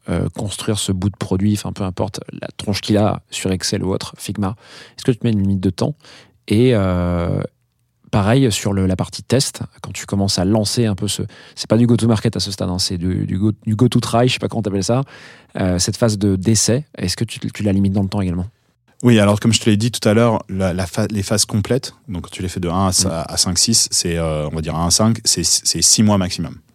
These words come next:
Speaker 1: Ok.
Speaker 2: Donc celle-là, entre la phase un, moi je t'ai dit une semaine,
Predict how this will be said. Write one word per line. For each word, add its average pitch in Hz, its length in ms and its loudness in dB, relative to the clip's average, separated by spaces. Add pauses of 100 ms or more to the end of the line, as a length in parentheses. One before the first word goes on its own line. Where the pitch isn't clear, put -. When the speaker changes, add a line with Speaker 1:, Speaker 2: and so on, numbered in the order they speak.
(240)
Speaker 1:
Ok. - 100 -2 (480)
Speaker 2:
Donc 92 220 2
celle-là, 113 460 4 (440)
entre 98 260 0
la 90 120 2
phase 98 320 0
un, 117 340 2 (160)
moi 92 80 -2
je 85 80 -4
t'ai - 80 -2
dit 92 140 2
une 92 180 2
semaine, 104 420 4